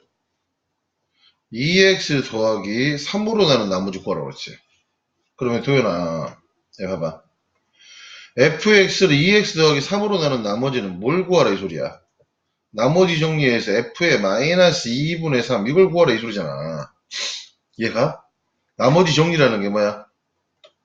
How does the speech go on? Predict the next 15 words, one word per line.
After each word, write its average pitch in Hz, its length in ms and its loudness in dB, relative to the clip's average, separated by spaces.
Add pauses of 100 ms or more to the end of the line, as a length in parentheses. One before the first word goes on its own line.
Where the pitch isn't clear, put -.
(600)
에프엑스를 123 1300 0 (560)
X 131 360 -2
마이너스 156 640 4
알파로 127 460 2
나눴을 104 420 -4
때 87 400 -4 (540)
나머지는 135 540 2
뭐라고 120 280 2
그랬어? 123 520 -6 (560)
F 143 360 -2
알파, 117 400 2
이게 151 240 0
나머지 131 340 2
정리 110 240 -6
아니냐? 80 640 -10